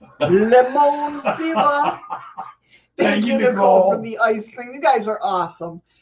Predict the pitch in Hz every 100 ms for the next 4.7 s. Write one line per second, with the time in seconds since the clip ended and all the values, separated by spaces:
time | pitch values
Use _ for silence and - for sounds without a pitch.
0 | _ 190 214 214 208 202 185 175 170 160
1 | - _ _ 131 165 226 196 170 175 180
2 | 180 180 175 160 151 156 165 - 160 156
3 | 156 160 139 165 156 151 151 131 131 131
4 | 143 135 135 135 131 123 113